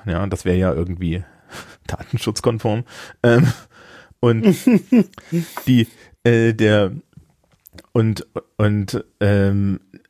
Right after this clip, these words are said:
Speaker 1: der, der macht das halt einfach nicht, ja. Und die Schülerschaft hat sich auch davon entfernt, weil sie halt auch wissen, dass wir eigentlich für,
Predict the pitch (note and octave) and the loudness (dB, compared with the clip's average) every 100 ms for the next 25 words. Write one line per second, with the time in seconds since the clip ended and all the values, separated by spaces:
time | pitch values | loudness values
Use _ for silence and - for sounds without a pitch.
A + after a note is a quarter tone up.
0 | _ _ _ _ _ - F#2 F#2+ F#2 E2+ | _ _ _ _ _ -2 0 0 -2 0
1 | E2+ - G#2 G#2 F#2+ E2+ F2+ E2+ F#2 E2 | -2 0 0 2 0 0 -4 -6 -6 -6
2 | - F2+ G#2+ G2 G#2+ A2+ G#2+ G#2 G2 - | -2 -2 0 -2 0 0 0 -2 -2 -4
3 | G#2 G#2+ - G2 - - G2 E2+ F#2 F#2+ | -2 -2 -2 0 0 0 -2 -2 -2 -2
4 | F2+ B2 C#3 B2 F#2+ G#2 G#2+ E2+ G2+ F2 | 0 0 -2 0 0 2 2 2 2 0
5 | F2 G2+ G2+ G2+ G2+ - G2+ F#2+ - F#2+ | 0 -2 -2 -2 -2 -2 -2 0 -2 -2
6 | G#2+ G#2 - - G2+ F#2+ | -2 -2 -2 0 0 0